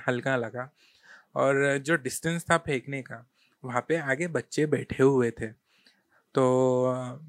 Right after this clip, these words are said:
मैं, मतलब, अंदर से ही मैं बोला, "अरे, मैं फेंकूंगा तो उनको लग जाएगा।" तो मैं बोल रहा हूँ कि उनको, "सर, हटाओ यहाँ से।" अ,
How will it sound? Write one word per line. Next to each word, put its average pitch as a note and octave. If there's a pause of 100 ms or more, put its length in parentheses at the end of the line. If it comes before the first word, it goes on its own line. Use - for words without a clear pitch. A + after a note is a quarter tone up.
(100)
मैं, C#3
मतलब, E3 (200)
अंदर B2+
से -
ही E3+
मैं D#3+
बोला, D#3
"अरे, D#3
मैं D#3
फेंकूंगा C#3
तो D#3
उनको B2
लग A#2
जाएगा।" A#2+ (380)
तो D#3
मैं E3
बोल C3
रहा D3
हूँ D#3
कि E3+
उनको, D#3
"सर, D3+
हटाओ C#3
यहाँ B2+
से।" D3+ (640)
अ, A#2